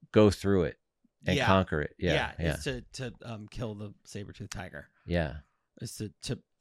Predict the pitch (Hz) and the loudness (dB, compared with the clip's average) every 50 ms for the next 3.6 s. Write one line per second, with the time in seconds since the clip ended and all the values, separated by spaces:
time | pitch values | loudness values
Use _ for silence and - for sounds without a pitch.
0 | _ - 123 117 110 - - 104 82 - - 117 120 113 104 101 101 92 95 98 | _ -6 -6 -6 -6 -6 -10 -12 -12 -10 -12 -12 -10 -10 -10 -10 -10 -12 -12 -12
1 | - 117 110 107 107 107 107 - - - - - - - - 62 62 60 - - | -10 -8 -6 -4 -4 -4 -4 -4 -4 -4 -4 -6 -8 -10 -14 -14 -14 -16 -18 -20
2 | _ _ _ _ _ _ _ _ _ _ - 113 113 107 127 - 175 202 170 - | _ _ _ _ _ _ _ _ _ _ 4 4 6 6 6 6 6 6 6 4
3 | - - 127 120 135 135 135 135 - - - - | 2 0 4 6 6 6 6 6 2 -2 -10 -20